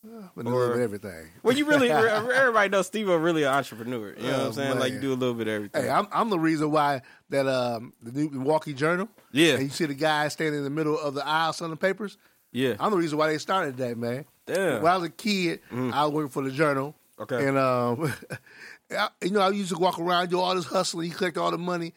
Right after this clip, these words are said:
Speaker 1: and he turned it into the guy at the end of the day. So my first time doing it, I get all this money.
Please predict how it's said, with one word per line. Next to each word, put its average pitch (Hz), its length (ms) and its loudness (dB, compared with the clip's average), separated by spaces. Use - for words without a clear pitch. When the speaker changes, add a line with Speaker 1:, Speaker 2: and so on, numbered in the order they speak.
Speaker 1:
and 139 80 -4
he 156 60 -2
turned 180 180 0
it 165 40 0
into 160 140 -4
the 147 80 -6
guy 175 200 2
at 160 60 0
the 151 60 -2
end 151 100 -2
of 147 40 2
the 143 60 -2
day. 143 320 -2
So - 100 -20
my 185 80 4
first 185 300 -2
time 170 240 2
doing 185 260 2
it, 175 120 -4
I 170 80 -6
get 175 140 -2
all 165 100 2
this 165 160 -4
money. 170 320 -2